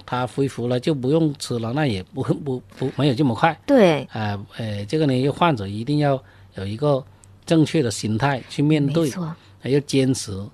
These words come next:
Speaker 2: 嗯。
Speaker 1: 配合医生治疗。
Speaker 2: 嗯。
Speaker 1: 还要全程用药。啊，用，不，不管它是两个月、三个月，只要是每个月都有恢复，啊，那个病理有，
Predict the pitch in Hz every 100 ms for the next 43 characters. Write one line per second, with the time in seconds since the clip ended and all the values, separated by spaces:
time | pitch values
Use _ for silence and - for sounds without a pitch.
0 | - 208 202 175 107 107 107 104 104 -
1 | 151 98 90 247 214 185 180 - 117 151
2 | - 107 117 - 104 165 160 170 151 131
3 | - - - - 123 120 165 160 123 135
4 | - 147 143 107 113 127 175 135 101 127
5 | 170 156 120 127 160 196 165 - - 107
6 | 147 180 202 160 - - - - _ 113
7 | 110 175 202 160 147 113 98 143 139 120
8 | 143 - - _ _ - 117 117 143 160
9 | 156 202 131 113 110